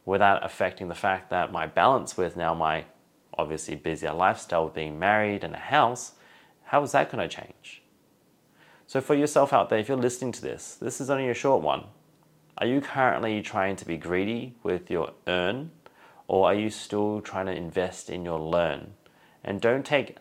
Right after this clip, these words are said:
learn as a, as an <laughs> excuse to not push yourself in training, 'cause you s-, you gotta push, you gotta learn how to push yourself as well. So these are all certain factors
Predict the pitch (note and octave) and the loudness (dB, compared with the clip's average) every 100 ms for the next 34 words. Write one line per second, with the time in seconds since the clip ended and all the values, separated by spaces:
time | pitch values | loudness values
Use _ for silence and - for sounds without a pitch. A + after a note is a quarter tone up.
0 | _ F2+ F2 G2+ F#2+ E2+ F#2 F#2 - - | _ -4 0 2 2 0 -4 -10 -20 -20
1 | - F2+ E2+ E2+ - - F#2 E2+ E2+ - | -4 -4 -2 -6 -12 -10 -6 -4 -4 -6
2 | - A2 G2 - F#2+ G2 - - A2 G#2 | 2 6 6 4 4 6 4 2 0 2
3 | F#2+ G2 F2 E2+ E2+ G#2+ G2 F2+ F2+ E2 | 0 4 2 2 0 4 4 2 -4 -4
4 | E2+ - _ - - - A#2 A#2 A#2 A#2+ | -6 -10 _ -20 -20 -2 4 4 4 -2
5 | - - A#2 G#2+ F#2+ G2+ G#2 F#2+ F2 E2+ | -2 -4 0 2 4 4 2 2 0 0
6 | - G2 - E2+ C#2+ D#2 D#2+ - D#2 - | -2 -2 -2 -2 -2 -2 -6 -2 -2 -2
7 | - - _ _ _ _ - _ - A2 | -6 -18 _ _ _ _ -20 _ -6 -2
8 | G#2 A#2+ A2+ - G#2 G2 - G2+ F#2+ F2+ | 0 2 2 4 2 2 0 -2 -2 0
9 | F2+ F2+ - F2+ F2+ - | 0 0 -4 -4 -6 -10